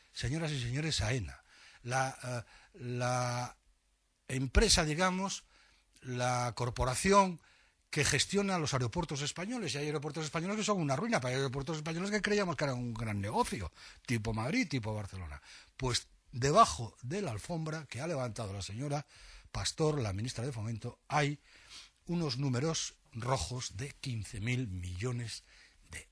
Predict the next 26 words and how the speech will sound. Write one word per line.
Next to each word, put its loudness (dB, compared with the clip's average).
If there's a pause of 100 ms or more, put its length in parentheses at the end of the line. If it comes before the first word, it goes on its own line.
euros. -12 (400)
Quince -16
mil -12
millones -16
de -14
euros -12
acumulados -10
en -14
pérdidas -12 (500)
en -6
aena, 4 (1300)
la, -6 (1500)
eh, -2
el 4
ente 4
que -2
gestiona -2
los -2
aeropuertos -4
españoles. -16 (1120)
En 8
fin, 8 (120)
segunda 12
afirmación 8
del 10
presidente, 6